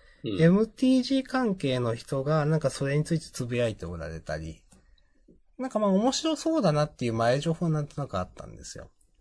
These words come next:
Speaker 1: うんうん。
Speaker 2: で、えっと、い-、に-、一、二週間くらい前に、その、一年の多分シーズンの最終戦みたいなのがあっ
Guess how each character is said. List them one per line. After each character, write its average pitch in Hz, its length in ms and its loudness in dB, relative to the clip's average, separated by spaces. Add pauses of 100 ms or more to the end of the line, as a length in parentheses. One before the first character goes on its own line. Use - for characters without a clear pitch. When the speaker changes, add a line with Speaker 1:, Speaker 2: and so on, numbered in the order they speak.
(220)
Speaker 1:
う 156 80 -8
ん - 40 -10 (380)
う 165 40 -2
ん。 156 40 -2
Speaker 2:
で、 147 340 0 (460)
え 127 80 -4
っ - 20 -2
と、 120 180 -4
い-、 151 320 -2 (200)
に-、 180 320 8
一、 175 180 -2
二 285 120 4
週 320 200 0
間 311 200 0
く 320 100 -6
ら 269 120 2
い 151 60 2
前 123 320 0
に、 101 300 -4
そ 120 140 -8
の、 101 320 -6
一 - 300 -2
年 214 380 0
の 107 180 0
多 151 140 -4
分 123 260 -2
シ - 640 -4
ー 165 60 4
ズ 131 140 -2
ン 101 100 -2
の 95 100 -4
最 202 320 0
終 262 220 -2
戦 247 200 -2
み 247 100 -2
た 143 120 0
い 98 60 0
な 90 60 -4
の 90 140 -10
が 85 100 -6
あ 82 40 -6
っ - 60 -18